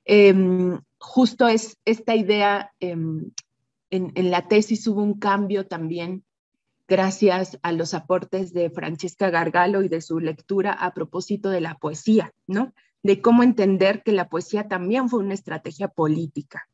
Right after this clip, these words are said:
¿no? Porque la poesía es hacer algo con el dolor, con la rabia, con las heridas, es decir algo en un momento en el que, eh, habían candados impuestos, ¿no? Y la poesía para algunas de las poetas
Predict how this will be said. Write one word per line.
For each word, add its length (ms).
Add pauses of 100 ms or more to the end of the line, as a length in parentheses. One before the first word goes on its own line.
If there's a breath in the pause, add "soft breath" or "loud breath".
(200)
¿no? 160
Porque 240
la 200
poesía 340
es 100
hacer 360
algo 420 (340)
con 160
el 160
dolor, 480
con 180
la 120
rabia, 420
con 180
las 200
heridas, 500
es 180
decir 460
algo 420
en 140
un 100
momento 640 (380)
en 120
el 140
que, 340
eh, 240
habían 360
candados 560
impuestos, 760
¿no? 240
Y 100
la 180
poesía 500
para 180
algunas 520
de 80
las 200
poetas 580